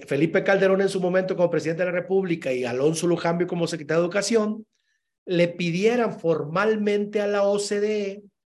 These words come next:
que hiciera un estudio de cómo mejorar la calidad de la educación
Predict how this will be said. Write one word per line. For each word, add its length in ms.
que 80
hiciera 580
un 160
estudio 960
de 340
cómo 360
mejorar 600
la 240
calidad 800
de 200
la 100
educación 1040